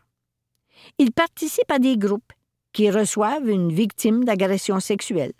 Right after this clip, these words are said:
Ça a été un premier échange. À sa sortie,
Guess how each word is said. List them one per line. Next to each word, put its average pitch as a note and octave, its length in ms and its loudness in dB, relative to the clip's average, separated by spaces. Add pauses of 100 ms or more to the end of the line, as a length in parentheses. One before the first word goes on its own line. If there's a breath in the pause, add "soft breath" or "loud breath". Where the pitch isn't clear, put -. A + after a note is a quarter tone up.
(1300)
Ça C4 220 2
a C4 80 2
été C4+ 340 0
un F3+ 240 0
premier G#3+ 480 2
échange. F#3 640 -4 (1300)
À B3+ 100 0
sa D#4+ 160 -2
sortie, E4 520 -4